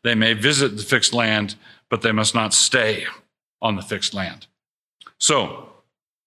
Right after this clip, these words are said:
Ransom is brought to this world by Maladil directly, and not as before, kidnapped by Weston. He was taken to Malacandra because he was kidnapped.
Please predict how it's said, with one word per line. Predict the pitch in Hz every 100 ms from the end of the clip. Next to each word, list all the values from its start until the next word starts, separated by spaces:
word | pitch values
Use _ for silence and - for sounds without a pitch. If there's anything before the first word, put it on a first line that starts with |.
| _ _ _ _ - - -
Ransom | 123 160 208 - 117 113
is | 117 131
brought | 101 143 156 151
to | -
this | 113 156 165
world | 127 107 95 110
by | 113 110
Maladil | 117 139 147 117 123 120 101
directly, | 110 104 - - 92 92 - _ _ _ - -
and | 117 123
not | 139 170
as | 147
before, | 139 127 - 165 101 98 113 - -
kidnapped | 160 135 120 110 110
by | 110
Weston. | 113 131 120 85 - _ _ _ _ -
He | -
was | 123 110
taken | 135 139 135 120
to | 107 107 98 - - -
Malacandra | 113 131 147 110 98 92 95 104 - - - - 110
because | 110 117 101
he |
was | 98 -
kidnapped. | 165 156 127 117 -